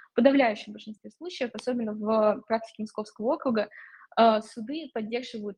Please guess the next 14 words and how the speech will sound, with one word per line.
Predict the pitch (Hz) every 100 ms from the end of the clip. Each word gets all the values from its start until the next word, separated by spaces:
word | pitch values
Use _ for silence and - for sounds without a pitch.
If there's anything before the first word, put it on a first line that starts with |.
| _
добросовестных | 208 208 214 240 233 226 -
арендаторов, | 208 214 202 240 214
которые | - 208 233 233 208 - _ - - 226
э, | 220 208 202
пытаются | - 240 262 262 226
заключить, | 208 - 202 - 240 - - -
э, | 208 208
договоры | 202 208 214 220 208
купли-продажи | - 202 - 208 247 311 254 208 190 _ _ _ _ _ _ _ _ 262 247
по |
сто | 247 240
пятьдесят | 208 208 226
девятому | 214 220 214 214 208
закону, | 208 - 302 302 220